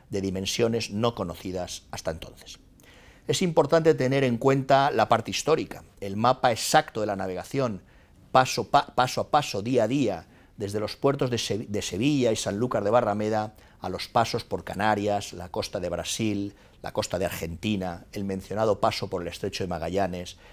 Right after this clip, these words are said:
y la posterior travesía del Pacífico hacia las Molucas y Filipinas. Con esta iniciativa que ahora presentamos, se podrá conocer además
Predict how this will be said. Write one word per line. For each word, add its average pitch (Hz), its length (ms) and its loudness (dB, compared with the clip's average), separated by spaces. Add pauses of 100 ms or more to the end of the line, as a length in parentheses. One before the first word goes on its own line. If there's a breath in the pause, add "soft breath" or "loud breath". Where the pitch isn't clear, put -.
(120)
y 98 60 -6
la 95 160 0
posterior 107 380 -2
travesía 98 720 -2 (380 soft breath)
del 101 200 2
Pacífico 120 640 0
hacia 98 180 -4
las 90 140 -6
Molucas 101 640 0
y - 60 -16
Filipinas. 85 640 -12 (500 soft breath)
Con 123 160 2
esta 160 200 4
iniciativa 127 580 4
que 120 80 2
ahora 104 160 4
presentamos, 120 840 0
se - 200 -4
podrá 104 260 4
conocer 110 400 0
además 107 460 -2